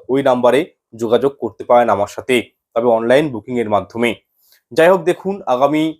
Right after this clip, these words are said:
আঠেরোই অক্টোবর শনিবার হচ্ছে ধনতেরাস। এই দিন আপনাদেরকে একটি ম্যাজিক্যাল রেমেডি সম্পর্কে জানি-, জানিয়ে দিচ্ছি, যা জীবনে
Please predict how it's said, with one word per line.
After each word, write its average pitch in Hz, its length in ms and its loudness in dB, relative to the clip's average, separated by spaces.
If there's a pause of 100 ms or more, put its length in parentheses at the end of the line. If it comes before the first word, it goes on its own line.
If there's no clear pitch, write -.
(120)
আঠেরোই 143 420 0
অক্টোবর 135 460 2
শনিবার 120 460 -4
হচ্ছে 123 200 -12
ধনতেরাস। 127 500 2 (540)
এই 170 160 4
দিন 180 240 0
আপনাদেরকে 156 720 0
একটি 127 480 -4 (240)
ম্যাজিক্যাল 143 600 2
রেমেডি 139 380 0
সম্পর্কে 131 480 -6
জানি-, 123 280 0
জানিয়ে 127 280 2
দিচ্ছি, 127 480 -6 (400)
যা 160 160 4
জীবনে 160 520 -4